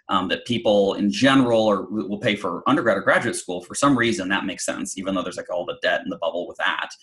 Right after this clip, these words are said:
But these other things, which are much more affordable, there's some sort of resistance on that. So, um, we shifted our sales strategy to selling to companies. And so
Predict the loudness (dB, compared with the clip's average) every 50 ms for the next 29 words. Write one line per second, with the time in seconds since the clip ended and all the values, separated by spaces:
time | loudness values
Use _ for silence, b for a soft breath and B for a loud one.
0 | b b b b b b b b _ _ 2 2 4 2 0 -4 -2 2 2 2
1 | 2 2 0 -2 -2 -2 -2 -2 -4 -6 -2 0 2 2 2 2 0 -2 -2 -2
2 | 0 0 2 2 4 2 0 0 -2 -6 -8 -6 -4 -2 0 0 0 -2 -4 -6
3 | -8 -8 -10 -10 -8 -8 -8 -10 -10 -12 -12 -12 -12 -12 -12 -12 -12 -4 0 0
4 | 0 0 0 -6 b b b b b b b b 0 2 4 4 4 4 2 2
5 | 2 4 2 2 2 4 4 4 6 4 2 2 2 -2 -6 -4 0 2 2 2
6 | 2 0 -2 -6 -2 -2 -2 0 -2 -4 -6 -4 -4 -4 -4 -2 -4 0 2 2
7 | 2 2 0 -2 b